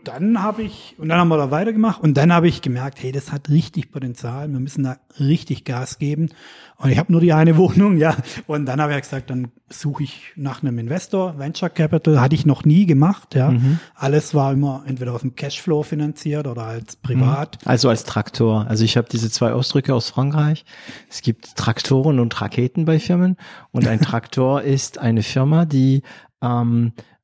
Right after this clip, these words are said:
Speaker 2: ja, ihren eigenen Cash bekommt. Meistens dauert's langsam. Ein Traktoren sind langsam, aber sind sehr mächtig, ne? Und peu à peu hast du Cash und wa-, wächst du so. Und Raketen sind natürlich, müssen schneller, höher gehen.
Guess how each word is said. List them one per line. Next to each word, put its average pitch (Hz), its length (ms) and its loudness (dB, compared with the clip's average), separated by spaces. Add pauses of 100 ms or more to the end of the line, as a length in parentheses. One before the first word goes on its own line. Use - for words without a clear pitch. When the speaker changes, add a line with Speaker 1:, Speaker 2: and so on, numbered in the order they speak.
Speaker 2:
ja, 131 160 0
ihren 139 300 0
eigenen 131 440 -2
Cash - 560 -2 (460)
bekommt. 160 600 -2
Meistens 127 400 0
dauert's 131 340 0
langsam. 160 440 0
Ein 151 140 0
Traktoren 147 500 -2
sind 117 240 -4
langsam, 147 360 0
aber 107 180 -2
sind 107 180 -4
sehr 117 160 -2
mächtig, 117 680 -2
ne? 196 160 2 (360)
Und 120 200 -2
peu 160 200 4
à 131 40 0
peu 151 320 0
hast 131 200 -4
du 113 60 -4
Cash 196 400 0
und 135 360 -4
wa-, 101 200 -4
wächst 131 340 -2
du 127 40 -4
so. 160 240 0
Und 135 440 -2
Raketen 147 480 0
sind 143 240 0
natürlich, 143 380 0
müssen 123 240 -2
schneller, 160 720 -2
höher 147 280 2
gehen. 190 380 -2